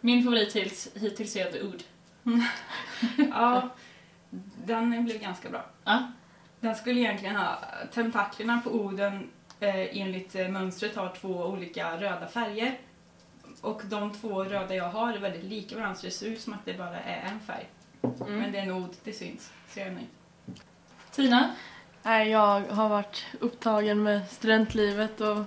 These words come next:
Speaker 3: nollat folk, sprungit runt som en fjortis. Så, så, så jag har inte haft tid med någonting, det har varit jättetråkigt.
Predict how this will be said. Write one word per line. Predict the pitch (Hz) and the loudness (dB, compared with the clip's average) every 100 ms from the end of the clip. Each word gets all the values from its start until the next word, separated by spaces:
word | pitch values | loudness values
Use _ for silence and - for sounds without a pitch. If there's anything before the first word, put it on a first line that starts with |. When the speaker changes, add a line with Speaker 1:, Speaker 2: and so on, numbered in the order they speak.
| - | 0
Speaker 3:
nollat | 233 226 220 220 | 6 8 8 4
folk, | 214 208 208 | 2 0 -2
sprungit | - 226 208 208 | -4 0 0 2
runt | 220 208 | 2 2
som | 214 | 0
en | 202 | -2
fjortis. | 196 220 - 202 202 196 | -2 -4 -2 -2 -2 -4
Så, | - 208 202 - - - - | -4 -2 -2 -8 -20 -20 -10
så, | - 202 202 | -2 -2 -2
så | - 220 | 4 8
jag | |
har | 220 | 10
inte | 262 | 10
haft | 262 - | 8 6
tid | 285 202 202 | 4 6 8
med | 277 | 8
någonting, | 262 208 196 196 | 8 6 0 2
det | |
har | 208 | 0
varit | 233 | 2
jättetråkigt. | 254 254 185 180 185 185 226 240 - | 2 2 -6 -4 -4 -2 -2 -2 -6